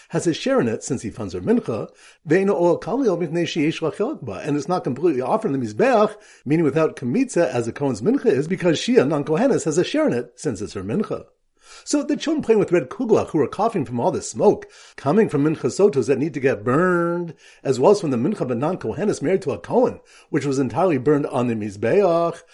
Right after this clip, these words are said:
covered their ears because an Arusa and Shomer's Yavam were wailing after they were told they don't drink and also don't receive their Kasuba, which reminds us,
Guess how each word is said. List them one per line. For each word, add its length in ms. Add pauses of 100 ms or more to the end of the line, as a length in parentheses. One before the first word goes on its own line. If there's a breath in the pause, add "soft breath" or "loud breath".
(260 soft breath)
covered 260
their 160
ears 280
because 320
an 80
Arusa 540
and 100
Shomer's 340
Yavam 480 (260 loud breath)
were 160
wailing 400
after 200
they 140
were 120
told 240
they 80
don't 220
drink 260
and 80
also 220
don't 180
receive 520 (440)
their 140
Kasuba, 600
which 160
reminds 340
us, 220